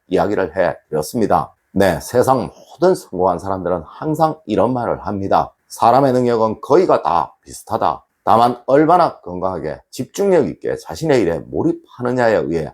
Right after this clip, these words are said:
사람의 모든 성패가 결정되는 것이라고." 말이죠. 여러분, 이 모든 것이 바로 침실에서 만들어지는 것입니다. 하여 우리 풍수에서는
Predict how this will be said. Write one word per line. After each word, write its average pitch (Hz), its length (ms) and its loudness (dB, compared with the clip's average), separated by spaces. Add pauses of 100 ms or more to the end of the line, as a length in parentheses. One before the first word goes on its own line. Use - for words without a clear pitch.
사람의 113 460 2
모든 110 640 0
성패가 92 640 -4
결정되는 104 840 -6
것이라고." 120 380 2
말이죠. 80 500 -2 (220)
여러분, 95 400 2
이 143 160 2
모든 113 400 0
것이 120 320 0
바로 73 340 -8
침실에서 156 840 0 (200)
만들어지는 110 500 -4
것입니다. 85 640 -2 (140)
하여 151 260 4
우리 120 360 0
풍수에서는 107 640 -4